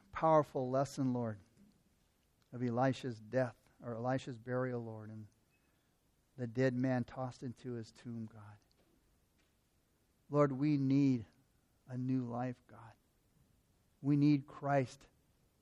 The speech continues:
and his holiness in our life, Father. And Lord, I pray that, Lord, the Holy Spirit has brought this lesson to light,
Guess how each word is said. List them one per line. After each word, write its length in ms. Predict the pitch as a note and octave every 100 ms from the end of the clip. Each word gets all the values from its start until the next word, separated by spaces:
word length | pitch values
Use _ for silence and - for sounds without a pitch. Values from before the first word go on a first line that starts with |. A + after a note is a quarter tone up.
| _ -
and 100 | C3+ A2
his 240 | D3 A#2 -
holiness 560 | D3 C#3 C3+ A#2+ A#2+ -
in 80 | B2
our 120 | B2
life, 280 | A#2+ B2+ B2+ -
Father. 340 | A#2+ A#2 A2+ A2 _ _ _ _ _ _ _ _ _ _ _ _ _ _ _ _ _ _ _ -
And 120 | B2+
Lord, 180 | C#3+ C#3+
I 80 |
pray 400 | C#3+ - D3 D3
that, 220 | C3 B2 - - _ _ _ _ _ _ _ _ _ _ _ _ _ _ _ _ _ _ _ _ _
Lord, 220 | C#3 D3
the 80 | C3+
Holy 340 | B2+ D3 C#3+ C3+
Spirit 560 | - - - C#3+ C3
has 220 | B2 A#2 - - _ _ _ _ _ _ _ _ _ _ _ _ _ _ _ _ -
brought 320 | C3+ D3+ E3
this 240 | D3+ C3+ -
lesson 400 | C#3+ D3 C#3+ B2
to 80 | -
light, 400 | B2 B2 C3+ C3